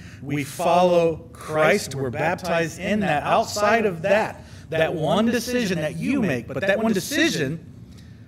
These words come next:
simply enters you into God's work,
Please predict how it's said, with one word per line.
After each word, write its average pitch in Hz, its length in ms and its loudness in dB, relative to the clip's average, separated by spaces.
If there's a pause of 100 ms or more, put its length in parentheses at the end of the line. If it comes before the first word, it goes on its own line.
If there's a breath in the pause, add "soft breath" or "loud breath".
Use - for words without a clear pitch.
(200 loud breath)
simply 196 440 0
enters 208 440 0
you 202 240 4
into 170 240 -2
God's 165 460 2
work, 135 460 -4